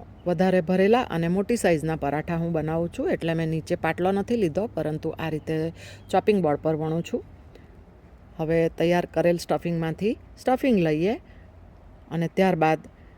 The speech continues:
બધી બાજુથી સારી રીતે આ પરાઠાને સીલ કરી દેવાનો અને વધારાનો લોટ આપણે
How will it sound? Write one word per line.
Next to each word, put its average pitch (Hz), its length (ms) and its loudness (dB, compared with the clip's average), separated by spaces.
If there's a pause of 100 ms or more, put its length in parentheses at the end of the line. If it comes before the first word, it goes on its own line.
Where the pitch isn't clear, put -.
(680)
બધી 202 260 2
બાજુથી 175 440 4
સારી 202 400 2
રીતે 165 400 0
આ 160 400 -4 (680)
પરાઠાને 160 440 0
સીલ 247 260 2
કરી 156 240 0
દેવાનો 165 440 0 (420)
અને 160 180 -2
વધારાનો 185 540 2
લોટ 160 280 0
આપણે 190 360 -2